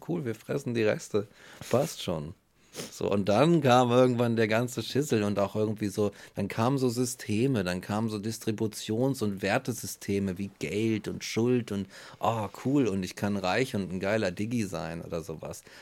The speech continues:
Und das ist so, das ist so ausgeartet. Und das ist jetzt so völlig s-, ohne jede Skrupel,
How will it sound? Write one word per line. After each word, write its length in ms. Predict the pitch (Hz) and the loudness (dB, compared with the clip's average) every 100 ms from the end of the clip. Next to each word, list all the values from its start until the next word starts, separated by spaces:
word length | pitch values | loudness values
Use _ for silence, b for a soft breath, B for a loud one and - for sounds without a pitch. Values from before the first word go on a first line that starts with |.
| B | B
Und 160 | 98 101 | -4 -4
das 180 | - | -6
ist 120 | - - | -6 2
so, 340 | 101 92 - - | 4 4 0 -6
das 160 | - | -10
ist 140 | 113 - | -8 -4
so 160 | - - | -4 4
ausgeartet. 1000 | 110 135 - 80 - 64 65 76 - - B B - | 6 4 0 -6 -6 -10 -10 -12 -14 -20 B B 0
Und 120 | 98 | 2
das 160 | 104 | 2
ist 120 | 123 123 | 0 -4
jetzt 260 | - 110 | -4 -4
so 120 | 110 | -4
völlig 540 | 104 - - 117 139 139 | -4 -8 2 4 4 0
s-, 200 | - - _ - - - - - | -6 -12 _ -20 -18 -18 -20 0
ohne 260 | 117 147 131 | 4 6 4
jede 440 | 101 107 127 139 | 2 2 2 2
Skrupel, 800 | 127 - 107 123 131 98 104 | -2 -4 0 0 2 0 0